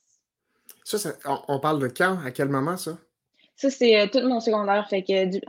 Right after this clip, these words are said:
Speaker 2: la
Speaker 1: Ok.
Speaker 2: transition primaire-secondaire, dans le fond, dès secondaire un, j'ai commencé à distance.
Speaker 1: Donc, bien avant la pandémie, là, c'est, c'est, pour toi,
Speaker 2: Ouais,
Speaker 1: c'était pas
Speaker 2: ouais.
Speaker 1: nouveau, là, l'enseignement
Speaker 2: Non,
Speaker 1: à
Speaker 2: non.
Speaker 1: distance, t'as, t'as connu
Speaker 2: Non.
Speaker 1: ça avant.
Speaker 2: <laughs>
Speaker 1: Ok.
Speaker 2: Non, je suis habituée. Puis, euh,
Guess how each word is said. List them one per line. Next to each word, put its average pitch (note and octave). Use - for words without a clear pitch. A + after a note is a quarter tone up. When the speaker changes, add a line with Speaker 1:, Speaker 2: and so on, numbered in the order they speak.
Speaker 2:
la G#3
Speaker 1:
Ok. G#3+
Speaker 2:
transition A#3
primaire-secondaire, G#3+
dans G#3
le G3
fond, A3
dès A#3
secondaire G3
un, G3+
j'ai G3
commencé F#3+
à F3+
distance. F3
Speaker 1:
Donc, B2
bien D#3+
avant C#3+
la B2+
pandémie, C3
là, B2+
c'est, A#2+
c'est, A#2+
pour -
toi, G3+
Speaker 2:
Ouais, A#3+
Speaker 1:
c'était A#3
pas A3+
Speaker 2:
ouais. G#3+
Speaker 1:
nouveau, D#3+
là, C#3
l'enseignement -
Speaker 2:
Non, G#3
Speaker 1:
à -
Speaker 2:
non. -
Speaker 1:
distance, D#3
t'as, -
t'as -
connu A3+
Speaker 2:
Non. A3
Speaker 1:
ça A#3+
avant. E4
Speaker 2:
<laughs> -
Speaker 1:
Ok. C#3+
Speaker 2:
Non, G3
je -
suis A3
habituée. G3+
Puis, A3
euh, G3